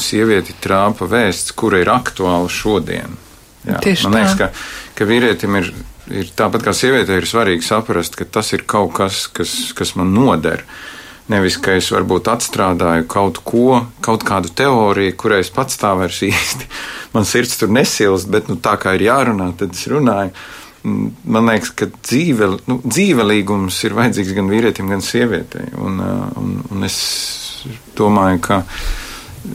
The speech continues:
Speaker 1: tas, tas ir tāds stereotips, ka, nu, redz, vajag kaut kādus, nezinu, tādus, ā, baigi vīrišķīgos atribūtus, lai tos vīriešus piesaistītu baznīcai. Protams, vīriešiem ir vajadzīga sava telpa. Mums draudzē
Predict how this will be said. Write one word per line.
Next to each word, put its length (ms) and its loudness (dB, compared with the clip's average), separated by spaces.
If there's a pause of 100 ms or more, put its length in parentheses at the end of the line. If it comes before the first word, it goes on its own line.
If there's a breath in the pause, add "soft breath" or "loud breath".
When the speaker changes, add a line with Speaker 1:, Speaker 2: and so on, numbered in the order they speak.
(220)
Speaker 1:
tas, 220 0 (100)
tas 240 2
ir 80 -2
tāds 240 0 (240)
stereotips, 720 2
ka, 120 -2
nu, 120 0
redz, 160 0
vajag 300 2
kaut 180 2
kādus, 320 0
nezinu, 400 0
tādus, 460 -2 (100)
ā, 60 -2 (1000 loud breath)
baigi 460 2
vīrišķīgos 760 2
atribūtus, 640 0
lai 160 2
tos 240 -2
vīriešus 480 0
piesaistītu 920 0 (600)
baznīcai. 640 0
Protams, 380 4
vīriešiem 340 2
ir 80 0
vajadzīga 320 2
sava 320 2
telpa. 400 2 (640 loud breath)
Mums 180 0
draudzē 300 4